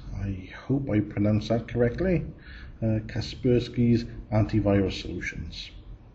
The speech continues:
So here's the scan results for Windows Defender. Now notice it hasn't picked up a lot,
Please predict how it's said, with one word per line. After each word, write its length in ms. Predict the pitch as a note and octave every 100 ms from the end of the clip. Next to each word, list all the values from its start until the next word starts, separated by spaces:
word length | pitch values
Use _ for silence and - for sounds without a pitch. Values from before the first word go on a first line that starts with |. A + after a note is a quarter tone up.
| - - - - - - -
So 80 | G2+
here's 300 | C3+ B2+ G#2+
the 100 | A2
scan 400 | - B2 B2 G#2+
results 400 | G2+ G#2 A2+ -
for 240 | F#2+ F#2
Windows 480 | G#2 A2 G#2 G2 G2+
Defender. 720 | F#2+ - A2 A2 A2+ E3 C#3 - - - - - - -
Now 80 | A#2
notice 400 | C3+ C#3 A2 A#2
it 80 | A#2
hasn't 340 | D3+ C#3 A2
picked 220 | D3 -
up 100 | B2
a 60 | A2+
lot, 420 | A#2+ G#2 -